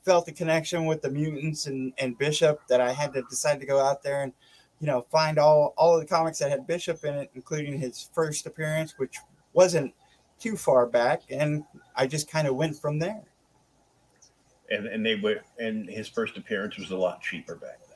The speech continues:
Speaker 1: Yeah, <laughs> it was definitely a lot cheaper.
Speaker 2: So if you don't have it yet, you might wanna run out and get it, because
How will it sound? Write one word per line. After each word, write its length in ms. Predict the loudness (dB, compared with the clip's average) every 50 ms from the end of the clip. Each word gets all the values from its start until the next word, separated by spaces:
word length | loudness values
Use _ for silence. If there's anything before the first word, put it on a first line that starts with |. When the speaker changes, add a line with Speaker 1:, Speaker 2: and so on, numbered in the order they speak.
| _ _ _ _ _
Speaker 1:
Yeah, 320 | 0 4 6 6 6 6 4 6
<laughs> 60 | 8
it 320 | 8 8 8 8 8 8
was 220 | 8 6 4 2 4
definitely 400 | 4 6 6 4 2 0 0 0
a 80 | 2
lot 260 | 2 4 4 4 2 0
cheaper. 440 | -4 -8 -8 -6 -6 -6 -6 -6 -8 -14 -20 -20 -18 -14 -6
Speaker 2:
So 140 | 0 2 2
if 280 | 2 2 2 0 2 2
you 80 | 10
don't 220 | 10 12 12 10 8
have 320 | 4 4 4 4 4 4
it 160 | 0 0 -4
yet, 580 | -6 -2 6 8 8 8 8 4 0 -6 -12 _ _ _ _ _ _ _ _ _ _ _ _ _ _ _ -6
you 80 | -2 0
might 180 | 0 0 0 0
wanna 160 | 2 2 4
run 220 | 4 4 2 2
out 180 | 0 -2 -2 -4
and 220 | -6 -6 -6 -2
get 240 | 2 2 4 4 2
it, 160 | 0 -4 -8 -12 _ _ _ _ _ _
because 800 | -14 -12 -8 -4 -2 -2 -2 -2 -4 -8 -10 -12 -12 -14 -16 -16